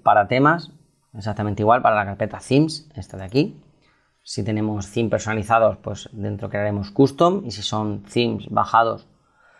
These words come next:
eh, de drupal punto org, pues,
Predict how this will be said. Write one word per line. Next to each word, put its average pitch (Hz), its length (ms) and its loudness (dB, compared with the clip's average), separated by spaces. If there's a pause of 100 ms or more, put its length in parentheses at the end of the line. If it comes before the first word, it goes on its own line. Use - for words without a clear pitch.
(260)
eh, 104 680 0
de 101 240 0
drupal 101 300 -2
punto 104 280 4
org, 147 220 6
pues, - 340 -10